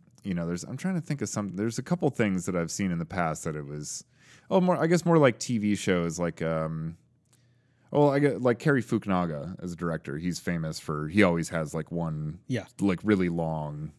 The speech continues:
Speaker 1: complex take
Speaker 2: Okay.
Speaker 1: in his movies or, you know, whatever he does. And there was, uh, in season one of True Detective, which he directed all of,
Speaker 2: Yeah.
Speaker 1: there's this, like, raid on a, you know,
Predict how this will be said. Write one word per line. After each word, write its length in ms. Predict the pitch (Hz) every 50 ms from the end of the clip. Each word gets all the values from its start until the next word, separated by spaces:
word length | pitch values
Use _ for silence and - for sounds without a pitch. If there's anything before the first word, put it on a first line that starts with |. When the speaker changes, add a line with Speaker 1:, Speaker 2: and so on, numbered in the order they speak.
| _ _ _ _
Speaker 1:
complex 600 | - - 117 95 87 - - 95 80 - - -
take 400 | - - 92 82 80 - - - - _ -
Speaker 2:
Okay. 180 | 165 - 156 139 - - -
Speaker 1:
in 140 | - 120 127
his 180 | 120 107 98
movies 480 | 110 104 107 101 107 104 104 104 101 98
or, 220 | 98 92 92 92
you 160 | 92 90 101 98
know, 100 | 92 90
whatever 240 | 90 90 87 87
he 100 | 87 87
does. 400 | 82 85 87 87 85 85 82 82
And 160 | 85 82 80 80
there 120 | 82 82
was, 180 | 80 80 82 -
uh, 300 | - 82 80 78 78 78
in 80 | 80 80
season 340 | - - 120 104 98 95
one 120 | 95 92 90
of 80 | 85
True 160 | 78 - 101 85
Detective, 560 | 80 76 - 110 107 - - 76 73 73 78
which 160 | 78 - -
he 40 | 85
directed 380 | 78 80 80 80 - - 78
all 220 | 76 76 76 76 73
of, 200 | 73 76 - - - - -
Speaker 2:
Yeah. 200 | 135 127 104 - _ _
Speaker 1:
there's 220 | - 87 82 80 -
this, 180 | 80 78 -
like, 140 | - 76 73 73
raid 340 | 87 95 95 92 87 85 80
on 180 | 80 78 78 78
a, 240 | 76 73 73 76 - -
you 100 | 78 82
know, 200 | 76 71 71